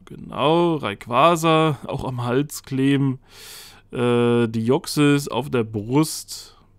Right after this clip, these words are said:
Beide auf der Brust. Sheldera an, <laughs> an der Stirn. Einfach am Panzer halt. Roserade auf der Brust. Ramaidon auf der Brust. Wieder Mega-Entwicklung am Bein als Tattoo.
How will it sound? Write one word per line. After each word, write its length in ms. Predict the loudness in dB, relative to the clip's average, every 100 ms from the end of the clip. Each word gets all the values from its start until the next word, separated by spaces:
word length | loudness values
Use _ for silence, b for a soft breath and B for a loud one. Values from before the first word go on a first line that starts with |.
| _
Beide 540 | -2 0 2 0 0 -6
auf 180 | -8 -4
der 140 | -4
Brust. 640 | -4 -6 0 0 0 -6 -10
Sheldera 800 | -4 -2 0 0 0 0 0 -4 b b b b b b _
an, 520 | -14 -4 0 0 -2 -6 b _ _ B B
<laughs> 600 | -20 -20 _ _ -20 _ -20
an 100 | -18
der 60 | -14
Stirn. 600 | -8 0 4 4 2 -2 b b b b b b b _
Einfach 260 | -2 0 0
am 120 | 2
Panzer 480 | 4 4 4 4 6
halt. 300 | 4 4 0 B B -12 -2
Roserade 680 | 0 0 0 4 4 4
auf 160 | 0 -2
der 140 | -4
Brust. 580 | -6 -2 2 2 0 -4
Ramaidon 600 | -2 0 0 0 0 0
auf 200 | -2 -4
der 120 | -4 -4
Brust. 720 | -4 -6 0 0 0 -4 -16 b b b b _
Wieder 280 | -4 -2 0
Mega-Entwicklung 800 | 2 2 2 0 -2 -2 -2 0
am 180 | -4 -4
Bein 460 | 0 0 2 0 -2
als 240 | -4 -8
Tattoo. 800 | -14 -14 -2 2 4 4 2 0